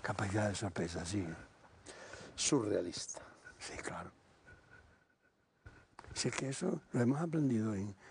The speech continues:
Speaker 1: en, yo creo que el pueblo más surrealista es el pueblo,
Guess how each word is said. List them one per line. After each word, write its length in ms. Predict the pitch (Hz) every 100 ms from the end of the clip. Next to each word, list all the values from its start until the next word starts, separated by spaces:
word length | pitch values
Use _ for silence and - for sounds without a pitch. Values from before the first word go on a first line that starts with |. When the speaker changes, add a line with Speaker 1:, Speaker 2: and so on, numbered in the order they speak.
| -
Speaker 1:
en, 240 | 117 98 95 - - - - - - -
yo 140 | - 117
creo 140 | 202
que 120 | -
el 60 | 120
pueblo 240 | 120 120
más 180 | 117 107
surrealista 560 | - 107 85 120 - 151
es 140 | -
el 160 | 123 123 - -
pueblo, 360 | 104 95 95